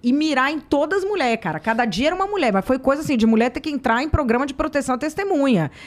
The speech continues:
Que iam na casa da mulher, ameaçava de morte, o cacete.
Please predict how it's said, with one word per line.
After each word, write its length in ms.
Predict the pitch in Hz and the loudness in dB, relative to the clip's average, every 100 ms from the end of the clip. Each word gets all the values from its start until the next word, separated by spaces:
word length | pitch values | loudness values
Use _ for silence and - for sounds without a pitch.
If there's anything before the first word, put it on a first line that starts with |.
| - _ | -20 _
Que 100 | - | -2
iam 100 | 240 | 2
na 140 | 247 277 | 2 0
casa 380 | 320 269 262 247 | 2 2 2 2
da 100 | 254 | 2
mulher, 840 | 330 311 240 247 247 233 202 180 | 2 2 4 2 2 2 2 2
ameaçava 580 | 185 214 214 - 202 214 | 2 2 0 0 0 0
de 120 | 226 | 2
morte, 280 | 269 247 254 | 2 2 0
o 20 | |
cacete. 600 | 330 370 294 170 - 131 | -2 0 2 0 -2 -12